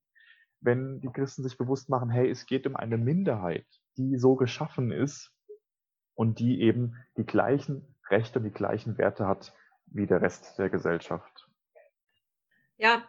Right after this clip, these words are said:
Speaker 2: ich würde mir wünschen, mehr Informationen in die Fläche. Ähm, ich, vielleicht gibt's hier dadurch jetzt irgendwelche Connections hier in die Region, in die, nach Norddeutschland. Da sind wir,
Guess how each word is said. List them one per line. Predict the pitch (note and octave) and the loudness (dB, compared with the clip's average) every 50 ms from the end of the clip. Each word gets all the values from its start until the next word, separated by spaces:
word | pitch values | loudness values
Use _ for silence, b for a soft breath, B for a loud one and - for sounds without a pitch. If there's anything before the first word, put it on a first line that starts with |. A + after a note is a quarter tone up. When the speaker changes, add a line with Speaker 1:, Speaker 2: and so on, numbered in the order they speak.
| - - | -12 -8
Speaker 2:
ich | - A#3+ A#3+ - - | -8 -8 -8 -4 0
würde | A3 B3+ B3 C4 B3 | 0 2 4 4 2
mir | A#3 A#3 A#3+ A#3+ A#3+ A#3+ B3 A3 G#3 G#3 | 4 4 2 2 2 2 0 -2 -2 -2
wünschen, | G#3+ A#3 B3 C4+ C#4 - - B3 A#3 A#3 A3+ G#3 - - _ _ _ | -2 -2 -2 -2 -6 -6 -6 -4 -4 -4 -4 -4 -8 -12 _ _ _
mehr | - G#3 G#3+ A3 G#3+ G#3 G3+ G#3 G#3+ G#3+ - - - - - - - | -6 -2 0 2 2 2 2 2 0 -2 -4 -12 -20 -20 -20 -10 -4
Informationen | - A#3 A#3+ - C#4 A#3 A3+ G#3+ A3 - A#3 A3+ A3+ G#3+ | -4 -2 0 0 2 2 2 2 2 2 2 2 2 0
in | F#3+ F#3 | -2 -2
die | F#3+ G3+ | -4 -4
Fläche. | - - D#3 E3+ F#3+ - F3 - E3+ F3+ F#3+ - - | -4 -4 -4 -4 -4 -4 -6 -6 -6 -8 -10 -12 -12
Ähm, | - - G3 G3 F#3 F3+ F#3 F#3 G3 G#3 G3+ - _ _ _ _ | -8 -4 -2 -2 -2 -2 -4 -6 -8 -10 -10 -14 _ _ _ _
ich, | - A3 - - _ _ _ _ _ _ | -14 -14 -14 -14 _ _ _ _ _ _
vielleicht | - A#3 A#3+ B3 C#4 C#4 - - - - | -6 0 2 2 2 0 -2 -16 -20 -12
gibt's | - A#3 A3 G3 - - A#3+ A#3 - - | -8 -8 -8 -6 -8 -10 -10 -10 -10 -4
hier | - B3 A#3+ A3 | 0 2 2 4
dadurch | A3 G#3+ G#3+ G#3 A3 A#3 A#3 | 4 2 4 4 4 2 2
jetzt | - A3 G3+ G3+ - | 2 -2 -2 -2 -6
irgendwelche | - - G3+ G#3 A3 A3+ A3 A3 A3 F#3+ - - - - _ b b b b b b b b b b | -8 -6 -4 -2 -2 -2 -2 -2 -4 -4 -6 -12 -16 -20 _ b b b b b b b b b b
Connections | - C4+ A3+ G#3+ G#3+ G#3+ G#3+ - - A3 G#3 G#3 G#3 | -2 0 2 2 2 0 -2 -2 -2 -2 -2 -2 -2
hier | - A#3+ A3 F#3+ B2 | 0 2 4 4 4
in | - G3+ | 2 0
die | G3 G3+ | 0 0
Region, | G3 G3 F#3+ F3 F#3 G3+ G3+ G#3 G#3 G#3+ F#3+ E3+ | 2 0 0 0 2 0 2 2 0 -2 -4 -6
in | - F3 F#3 F#3 F3+ | -8 -8 -6 -4 -2
die, | F3+ F3+ F3+ F3 - - - | -2 -2 -2 -2 -4 -6 -6
nach | - G#3 G#3+ | -4 -2 0
Norddeutschland. | G#3+ A3 G3+ G#3 A3 G#3 G3 G3 - - F#3 F#3+ G3 G3 G3 G3+ - - _ _ _ - | 0 0 0 2 2 0 0 0 0 0 2 2 2 0 -2 -6 -8 -12 _ _ _ -2
Da | - G3 G#3 | 0 0 0
sind | G3+ - G#3+ G#3 A3+ A3 G#3+ | 2 0 -2 -2 -2 -2 0
wir, | G3 G#3 G3+ F#3+ G3+ F#3+ - - | 0 2 2 0 -2 -6 -8 -10